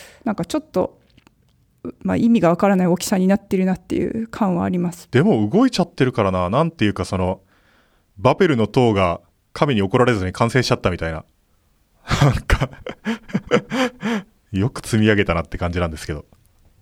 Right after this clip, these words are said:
Speaker 1: なんかそのChromeの、えーと、アーキテクチャの話ちょっとだけしましたけど、このなんかマルチプロセスアーキテクチャっていうのも、なんか、まあ、今となって当たり前すぎですけど、そ、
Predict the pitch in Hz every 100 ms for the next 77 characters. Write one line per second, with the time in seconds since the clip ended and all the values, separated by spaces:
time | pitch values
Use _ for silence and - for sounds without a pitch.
0 | _ _ _ 262 254 190 - 196 190 185
1 | 240 269 320 370 370 359 349 349 339 -
2 | _ _ - 247 233 220 240 - - -
3 | 220 190 202 185 - 214 214 226 220 -
4 | 220 220 202 190 185 190 - - - -
5 | - 233 254 202 196 233 - - 440 403
6 | 370 370 359 - 403 - - - - 208
7 | 208 180 185 180 - _ - 220 - 180
8 | - - - _ _ _ _ _ - 202
9 | 262 381 190 180 - 185 233 240 220 220
10 | 233 226 233 - 190 185 - - - -
11 | - - - -